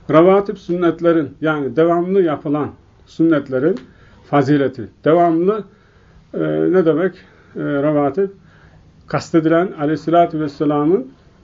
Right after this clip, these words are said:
sabah namazında, öğle namazında, akşam namazında ve yatsı namazında kıldığı namazları kastediliyor burada. Birinci hadis, bu husustaki hadisimiz,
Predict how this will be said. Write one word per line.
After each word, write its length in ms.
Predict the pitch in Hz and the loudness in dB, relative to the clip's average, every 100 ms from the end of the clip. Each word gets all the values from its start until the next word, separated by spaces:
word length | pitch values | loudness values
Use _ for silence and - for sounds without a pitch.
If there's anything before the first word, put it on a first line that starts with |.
| _ - _ _ _ _ _ _ _ _ _ _ - _ _ _ - - | _ -20 _ _ _ _ _ _ _ _ _ _ -20 _ _ _ -20 -4
sabah 340 | 147 175 151 | 0 0 0
namazında, 840 | 165 160 156 147 147 143 143 143 139 _ _ - - - _ _ _ | 0 0 0 -2 0 2 4 2 -2 _ _ -20 -20 -20 _ _ _
öğle 200 | 127 160 | 0 2
namazında, 580 | 175 156 143 143 175 196 - _ _ _ _ - | 2 0 -4 -2 -4 -4 -10 _ _ _ _ -14
akşam 360 | 131 - 175 180 | -14 -4 -2 0
namazında 680 | 165 160 143 160 202 190 | 2 0 -2 -2 0 0
ve 60 | 147 | -2
yatsı 280 | 151 - 180 | -4 -4 -2
namazında 440 | 165 147 165 196 | 0 -2 0 -2
kıldığı 320 | 165 147 175 | 0 0 2
namazları 520 | 175 147 143 151 147 143 | 2 2 0 -2 -6 -4
kastediliyor 720 | 139 - 135 123 120 113 110 - - | -4 -4 -6 -4 -4 -6 -8 -14 -10
burada. 320 | 127 120 117 113 - - - _ _ _ _ - _ - _ _ _ _ - - - - - - | -4 -2 -2 -4 -18 -20 -20 _ _ _ _ -20 _ -20 _ _ _ _ -20 -20 -20 -20 -8 2
Birinci 280 | 156 185 202 | 4 4 4
hadis, 420 | 185 160 170 - | 0 0 -2 -4
bu 160 | 160 165 | -4 -4
husustaki 420 | 156 147 160 147 | -4 -4 -4 -2
hadisimiz, 640 | 143 151 143 - 151 185 | -2 -2 -2 0 0 -2